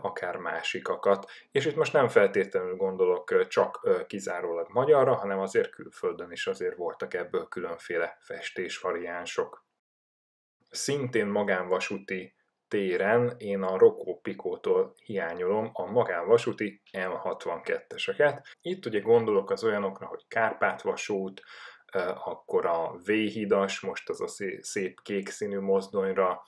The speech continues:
ö, illetve ugye amik még korábban is voltak, ö,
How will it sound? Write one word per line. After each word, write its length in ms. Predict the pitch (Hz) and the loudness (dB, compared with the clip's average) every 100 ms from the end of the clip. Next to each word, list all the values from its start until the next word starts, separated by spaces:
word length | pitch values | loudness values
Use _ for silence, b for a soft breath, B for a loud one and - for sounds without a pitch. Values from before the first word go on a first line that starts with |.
| _ | _
ö, 320 | - 92 95 95 | -2 2 2 2
illetve 420 | 104 95 87 98 | 2 0 0 -2
ugye 240 | 90 90 | -2 0
amik 300 | 92 90 85 | -2 -2 -6
még 200 | - 87 | -6 -8
korábban 500 | - 98 87 85 87 | -2 0 0 -4 -6
is 140 | 87 - | -4 -2
voltak, 560 | 98 90 - 87 - | 0 0 0 -2 -2
ö, 160 | 95 87 | 0 0